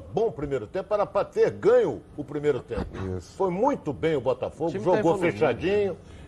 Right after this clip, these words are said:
Speaker 1: Olha, na trave, uma bola
Speaker 2: Muito
Speaker 1: dessa.
Speaker 2: bom esse centroavante, Pedro Raul, hein? Que bom jogador o
Speaker 1: Mas
Speaker 2: Botafogo
Speaker 1: não foi ele,
Speaker 2: descobriu.
Speaker 1: não.
Speaker 2: Foi?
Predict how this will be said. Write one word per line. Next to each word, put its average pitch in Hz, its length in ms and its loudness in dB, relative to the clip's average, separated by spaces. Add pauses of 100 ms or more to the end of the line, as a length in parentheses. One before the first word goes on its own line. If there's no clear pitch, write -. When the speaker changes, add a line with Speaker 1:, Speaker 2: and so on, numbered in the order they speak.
(140)
Speaker 1:
Olha, 185 220 6
na 131 220 2
trave, 170 580 4 (320)
uma 127 100 0
bola 131 260 4
Speaker 2:
Muito 117 120 2
Speaker 1:
dessa. 165 160 8
Speaker 2:
bom 151 100 8
esse 139 200 2
centroavante, 120 640 2
Pedro 113 260 2
Raul, 110 400 4
hein? 131 160 -4
Que - 100 -14
bom 135 220 -6
jogador 113 380 4
o 110 40 2
Speaker 1:
Mas 110 120 4
Speaker 2:
Botafogo 226 200 2
Speaker 1:
não - 80 2
foi 370 180 6
ele, - 120 2
Speaker 2:
descobriu. 180 220 4
Speaker 1:
não. - 80 0
Speaker 2:
Foi? 156 360 2